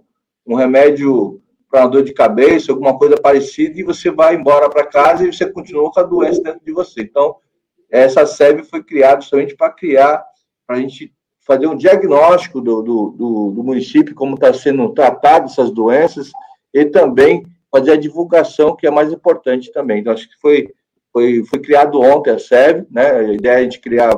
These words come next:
vários debates pra poder a gente chegar numa conclusão e trazer um relatório pra prefeitura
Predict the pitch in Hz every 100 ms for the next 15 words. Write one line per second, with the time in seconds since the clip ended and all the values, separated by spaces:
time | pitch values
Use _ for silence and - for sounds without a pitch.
0 | - 135 147 156 - - _ _ _ 117
1 | 101 117 139 - - _ _ _ _ _
2 | _ 113 - 120 123 123 - - 120 123
3 | 127 123 127 127 117 98 120 131 139 -
4 | 117 120 - 135 135 127 123 123 123 131
5 | 131 127 117 113 120 135 143